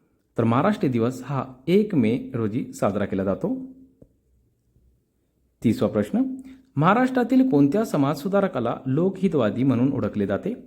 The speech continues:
तर महाराष्ट्रातील गोपाळ हरी देशमुख या समाजसुधारकाला लोकहितवादी म्हणून ओळखले जाते.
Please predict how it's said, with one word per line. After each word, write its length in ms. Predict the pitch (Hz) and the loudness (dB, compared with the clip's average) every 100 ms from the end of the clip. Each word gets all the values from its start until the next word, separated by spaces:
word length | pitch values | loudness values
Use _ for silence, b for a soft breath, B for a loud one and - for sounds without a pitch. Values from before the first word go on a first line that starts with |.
| b b b _ _ - | b b b _ _ -2
तर 60 | |
महाराष्ट्रातील 760 | 107 110 147 170 175 156 127 - - - - _ _ _ 120 | 0 2 0 0 0 2 0 -2 -10 -18 -20 _ _ _ 0
गोपाळ 480 | 170 170 196 202 | 0 2 2 2
हरी 320 | 190 120 127 139 | 2 0 0 2
देशमुख 460 | 147 180 131 117 120 - | 0 -2 -2 -2 -4 -8
या 200 | 123 151 202 | -2 0 0
समाजसुधारकाला 920 | 156 117 113 110 101 104 117 113 - - | 0 0 0 -2 0 0 0 -2 -2 -4
लोकहितवादी 680 | 120 156 185 180 123 101 110 | 0 2 2 -2 0 0 0
म्हणून 260 | 107 123 214 - | 0 0 -2 -2
ओळखले 340 | 104 - 98 | -2 0 -2
जाते. 540 | 95 - 156 - - | -2 -2 -4 -6 -20